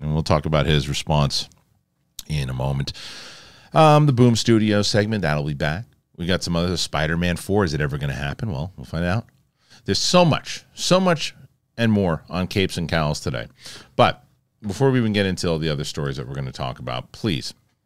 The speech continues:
patreon dot com slash the big thing show. I'm adding something new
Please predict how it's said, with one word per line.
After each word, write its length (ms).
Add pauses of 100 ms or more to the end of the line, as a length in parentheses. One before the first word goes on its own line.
patreon 400
dot 180
com 300 (260)
slash 300
the 80
big 180
thing 140
show. 260
I'm 200
adding 280
something 380
new 240